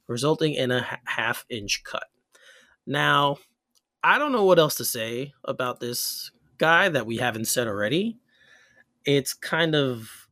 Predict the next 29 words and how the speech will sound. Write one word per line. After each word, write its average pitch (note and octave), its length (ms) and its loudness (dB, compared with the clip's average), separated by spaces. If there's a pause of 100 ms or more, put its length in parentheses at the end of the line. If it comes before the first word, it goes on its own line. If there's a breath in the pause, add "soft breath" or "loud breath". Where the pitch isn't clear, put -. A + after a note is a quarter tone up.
(1040)
it, F3 100 0
right G#3 180 2
now G3+ 220 2
more A3 180 -2
than D#3 160 0
ever, C#3 360 -4
and C3 440 -8
if - 160 -8
it C3+ 80 -8
wasn't C#3+ 280 -2
before, C3 480 2
okay, B2 260 2
now C3+ 680 4 (360)
this, B2+ 400 -2 (460)
this E3 120 0
is G#3 100 2
even D#3 200 6
bigger B2+ 240 6
than A2 180 -2
film. E2+ 320 -8
Like, C3 140 -6
just - 240 0 (160)
get C#3+ 180 4
this C#3 160 -2
guy A#2+ 220 0
the A2 120 -6
help A2+ 200 -8
he G#2+ 80 -8
needs. G#2 420 -8